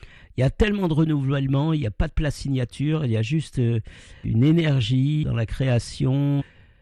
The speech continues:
qui est telle que ça se passe plus comme ça se passait, euh, avant, où un plat peut-être était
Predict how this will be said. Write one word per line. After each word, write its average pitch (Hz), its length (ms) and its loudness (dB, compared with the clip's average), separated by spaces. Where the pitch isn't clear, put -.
qui 147 80 2
est - 160 0
telle 208 500 2
que 143 560 -2
ça - 160 -6
se - 80 -6
passe - 180 -2
plus 247 220 -2
comme 175 160 -2
ça 147 140 -2
se - 80 -12
passait, 143 500 0
euh, 110 160 2
avant, 123 640 0
où 113 140 2
un 110 120 2
plat 117 280 2
peut-être 117 440 -2
était 110 640 2